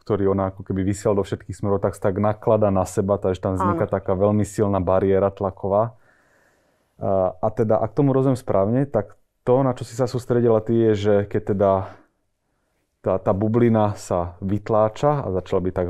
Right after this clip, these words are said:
Speaker 1: akože na, natlačať na seba tie zvukové vlny,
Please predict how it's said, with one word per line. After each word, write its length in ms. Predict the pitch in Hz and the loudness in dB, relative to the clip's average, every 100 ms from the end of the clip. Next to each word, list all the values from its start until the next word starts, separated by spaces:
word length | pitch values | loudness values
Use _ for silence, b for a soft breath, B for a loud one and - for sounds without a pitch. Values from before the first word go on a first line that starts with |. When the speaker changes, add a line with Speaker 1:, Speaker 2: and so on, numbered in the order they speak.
| 87 | -6
Speaker 1:
akože 160 | 90 | -6
na, 240 | 90 95 - | -2 -2 0
natlačať 560 | 113 101 113 98 101 | -2 0 0 0 -2
na 80 | 90 | -4
seba 320 | - 104 101 | -4 -2 -2
tie 160 | 98 85 | -2 -4
zvukové 480 | 87 87 92 92 90 | -4 -6 -4 -2 0
vlny, 320 | 98 120 151 | 0 -2 -4